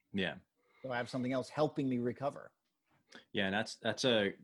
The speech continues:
Speaker 1: good thing. You mentioned the heart rate, not wanting to change the heart rate when you're doing a recovery. And,
Speaker 2: Yeah.
Speaker 1: um, I, I find one thing specifically is when you give a client, and you're like, "Yeah, you know, try the, the cold shower or a cold plunge," instantly they're like,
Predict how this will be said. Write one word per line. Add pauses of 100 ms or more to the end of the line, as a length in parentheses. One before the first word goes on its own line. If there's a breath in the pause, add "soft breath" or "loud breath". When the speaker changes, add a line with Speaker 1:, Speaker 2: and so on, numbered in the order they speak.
Speaker 1:
good
thing.
You
mentioned
the
heart
rate,
not
wanting
to
change
the
heart
rate
when
you're
doing
a
recovery.
And, (300)
Speaker 2:
Yeah.
Speaker 1:
um, (220)
I,
I
find
one
thing
specifically
is (400 loud breath)
when
you (180)
give
a
client,
and
you're
like,
"Yeah,
you
know,
try
the,
the
cold
shower
or
a
cold
plunge," (340 loud breath)
instantly
they're
like,